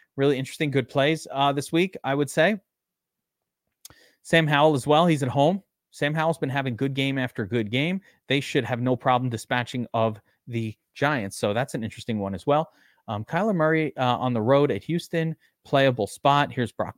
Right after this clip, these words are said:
Purdy. Um, let's just scroll through here. I mean, look at,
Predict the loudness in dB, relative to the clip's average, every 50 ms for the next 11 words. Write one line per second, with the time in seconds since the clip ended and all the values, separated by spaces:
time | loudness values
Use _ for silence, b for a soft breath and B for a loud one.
0 | _ -4 0 0 2 2 2 0 0 -2 -4 -6 b b b b b b b b
1 | b b b b -10 -8 -6 -4 -4 -2 -2 -2 -2 -2 -4 -6 -6 -8 -10 -8
2 | -8 -8 -2 0 2 2 2 0 0 0 2 4 4 4 4 2 4 4 6 4
3 | 4 2 0 -6 -12 -16 -20 -20 _ _ _ _ _ _ _ _ _ _ _ _
4 | _ _ _ _ _ _ _ _ _ _ _ _ _ _ _ _ _ _ _ _
5 | _ _ _ _ _ _ _ _ _ _ _ _ _ _ _ _ _ _ _ _
6 | _ -14 -12 -8 -6 -4 -2 0 2 2 2 2 0 -2 -2